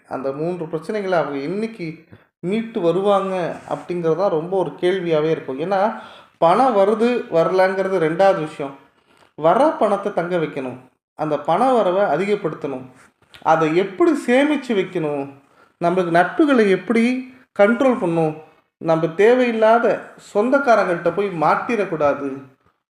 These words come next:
மூன்றாம் நபர் பிரச்சனைகள்ங்கிற விஷயத்த தலையிட்டக்கூடாது. இந்த நேரத்துல உங்களுக்கு தசாபுத்தி நல்லா இருந்ததுன்னு வச்சுக்கோங்களேன், கவலையே வேண்டாம், சூப்பரா இருக்கும். ஆனா, குரு புத்தி நடந்தா மட்டும் பரிகாரம் செஞ்சுக்கோங்க.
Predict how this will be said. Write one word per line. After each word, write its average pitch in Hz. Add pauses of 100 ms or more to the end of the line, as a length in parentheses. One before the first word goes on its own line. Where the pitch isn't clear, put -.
மூன்றாம் 240
நபர் 170
பிரச்சனைகள்ங்கிற 170
விஷயத்த 190
தலையிட்டக்கூடாது. 165 (340)
இந்த 165
நேரத்துல 190 (380)
உங்களுக்கு 143
தசாபுத்தி 180
நல்லா 151
இருந்ததுன்னு 151
வச்சுக்கோங்களேன், 127
கவலையே 160
வேண்டாம், 143 (140)
சூப்பரா 202
இருக்கும். 156 (1200)
ஆனா, 202
குரு 196 (140)
புத்தி 202
நடந்தா 196
மட்டும் 170
பரிகாரம் 175
செஞ்சுக்கோங்க. 131